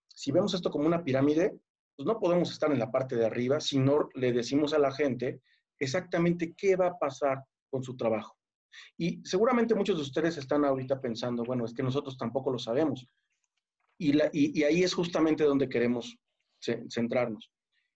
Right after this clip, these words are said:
Eh, nosotros tenemos que, y nuestra recomendación como firma siempre es, la mejor forma de predecir el futuro es crearlo.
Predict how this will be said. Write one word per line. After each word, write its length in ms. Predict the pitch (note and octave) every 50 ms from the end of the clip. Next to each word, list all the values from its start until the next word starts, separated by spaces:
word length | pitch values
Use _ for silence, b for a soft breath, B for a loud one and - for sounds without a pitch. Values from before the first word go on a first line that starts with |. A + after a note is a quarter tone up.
| _ _ -
Eh, 240 | - B2+ C3 C3 C3 - _ _ _ _ _ -
nosotros 460 | F3+ D3 C#3+ D3 F#3 F3 G3+ F#3 F3+
tenemos 480 | - E3+ D3+ D3+ D#3 D#3 D#3+ E3 E3+ -
que, 140 | - D3+ D3
y 120 | - -
nuestra 200 | C#3+ C3 C3 C3
recomendación 480 | B2+ C3 C3 C3 C3 B2+ B2+ C#3 D#3 D#3
como 180 | E3+ D#3+ C#3+
firma 520 | C3+ C3 D3 C#3+ C#3+ C#3+ D3 D3 D3+ - _ _
siempre 360 | - - C#3+ C3+ C3+ C3+ C#3+
es, 120 | C#3+ C3 C3
la 80 | C#3
mejor 300 | C3+ C3+ C3 C#3+ E3 E3
forma 380 | - - F3 E3+ D#3+ E3 D#3+ D3+
de 120 | C#3+ C#3
predecir 340 | C3 C3 B2+ A#2+ A#2+ C#3+ D3+
el 100 | D3 D3
futuro 260 | - C#3+ C3 C#3+ C#3+
es 80 | D3 D3
crearlo. 460 | - - B2 B2+ B2 A#2+ A2+ G2+ -